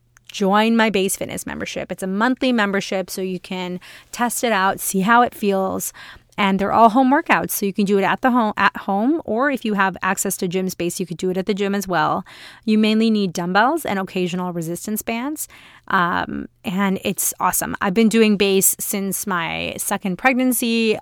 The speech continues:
all the way to now. I'm over three years postpartum. It helps me stay consistent. It takes the mental load off.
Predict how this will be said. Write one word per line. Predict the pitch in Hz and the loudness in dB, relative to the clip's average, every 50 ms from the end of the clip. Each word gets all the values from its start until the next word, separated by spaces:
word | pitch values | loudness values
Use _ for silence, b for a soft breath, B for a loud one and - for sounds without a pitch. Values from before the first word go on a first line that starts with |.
| - | -2
all | - 190 196 202 | 0 2 2 2
the | 196 196 | 0 0
way | 196 190 190 185 | 0 0 -2 -2
to | - - 180 170 175 - - _ _ - | -2 -4 -4 -6 -6 -8 -12 _ _ -6
now. | 185 196 208 214 220 220 | -2 0 2 4 4 4
I'm | 214 202 185 180 | 2 2 0 -4
over | 180 180 175 | -6 -8 -10
three | - - 190 180 - | -10 -6 -6 -4 -4
years | - 180 - - | -4 -6 -6 -8
postpartum. | - 185 180 - - - 226 220 220 220 220 214 214 214 214 220 B B B B B B B B B | -8 -8 -8 -8 -2 2 4 4 4 4 2 2 2 2 0 -2 B B B B B B B B B
It | - 185 | -6 -4
helps | 165 185 202 - - - | -2 -2 -2 -2 -2 -2
me | 202 196 | -2 -4
stay | - - 196 180 | -2 -4 -6 -6
consistent. | - - 170 - - - 247 254 - - - 240 226 220 214 214 214 202 - | -4 -4 -4 -4 -2 -2 -2 0 0 -2 -2 -2 0 0 0 -2 -2 -4 -6
It | 190 180 - _ | -8 -10 -10 _
takes | - - 185 - - | -10 -10 -10 -10 -8
the | - 180 | -8 -6
mental | 180 180 196 226 233 - 247 220 | -6 -2 0 0 0 0 0 2
load | 214 214 214 208 202 196 | 2 4 4 4 2 2
off. | - - 196 196 190 196 196 202 - - | 2 2 4 4 4 2 0 -2 -6 -12